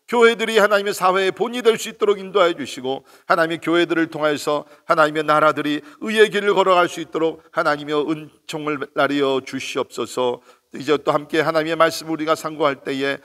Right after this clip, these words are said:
하나님의 말씀 가운데 또 은혜 받고 깨닫고 진리 말씀을 실천하는 우리 모두 되게 하여 주시옵소서.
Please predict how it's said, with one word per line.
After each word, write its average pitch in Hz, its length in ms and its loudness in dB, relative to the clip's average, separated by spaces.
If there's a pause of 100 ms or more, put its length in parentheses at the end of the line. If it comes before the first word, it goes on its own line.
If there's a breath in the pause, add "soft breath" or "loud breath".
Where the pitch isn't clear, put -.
(160 soft breath)
하나님의 135 300 -4
말씀 131 400 0
가운데 131 600 0
또 151 140 -4
은혜 180 160 0
받고 139 360 0
깨닫고 151 760 0 (720)
진리 151 280 -2
말씀을 139 420 0
실천하는 175 600 -4 (280 soft breath)
우리 147 120 -4
모두 147 340 0
되게 139 200 0
하여 127 440 0
주시옵소서. 117 920 -8